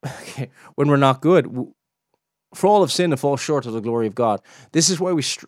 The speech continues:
this is why fallen man struggles to accept God, because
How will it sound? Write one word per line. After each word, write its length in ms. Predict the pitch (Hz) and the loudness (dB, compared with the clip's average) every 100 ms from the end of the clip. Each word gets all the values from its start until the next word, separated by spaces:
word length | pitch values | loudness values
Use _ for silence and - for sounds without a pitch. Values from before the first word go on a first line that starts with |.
| - | -10
this 180 | 170 170 | -8 -6
is 120 | 147 | -6
why 380 | 165 202 151 131 | -2 2 2 2
fallen 360 | - 160 156 | 2 2 2
man 200 | 156 151 | 0 -4
struggles 540 | 131 160 151 131 127 - | -4 -6 -4 -4 -6 -8
to 240 | 139 127 | -8 -6
accept 420 | - - 156 143 | -8 -4 -4 -4
God, 400 | - 214 180 98 | -4 -4 -2 -4
because 280 | - 135 139 | -6 -6 -6